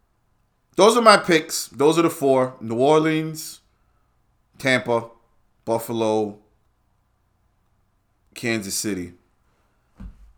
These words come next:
And I can see it going any way with those four teams. Everybody else is gonna get beat by those four teams. But I see a flip of the coin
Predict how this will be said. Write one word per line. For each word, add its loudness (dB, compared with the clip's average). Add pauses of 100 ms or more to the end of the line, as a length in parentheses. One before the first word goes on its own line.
And -6 (800)
I 4
can -2
see -2
it 0
going 0
any -2
way -2
with -8
those -4
four -10
teams. -10
Everybody 0
else -2
is -10
gonna -6
get -8
beat -8
by -4
those -6
four -8
teams. -12 (680)
But -6
I 0
see -6 (2000)
a -12 (160)
flip -6
of -4
the -6
coin -10